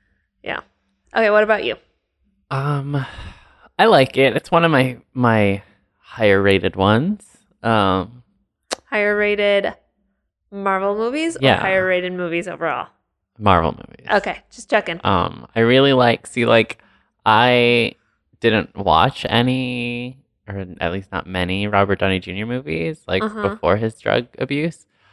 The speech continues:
Speaker 2: Um, and so, like, this was really, like, the first big Robert Downey Junior movie that I saw. Um,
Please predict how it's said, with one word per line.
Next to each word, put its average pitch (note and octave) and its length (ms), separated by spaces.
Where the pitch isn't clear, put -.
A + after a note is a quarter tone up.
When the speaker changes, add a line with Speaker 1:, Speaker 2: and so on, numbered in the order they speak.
Speaker 2:
Um, F#2 720
and G2 200
so, - 100
like, F#2 160
this F#2+ 200
was F#2 140
really, F#2+ 160
like, F2+ 120
the G2+ 80
first - 500
big E2 440
Robert F2+ 300
Downey F2 220
Junior G2 240
movie B2+ 240
that D3+ 180
I E3 100
saw. F3 460
Um, F#2 540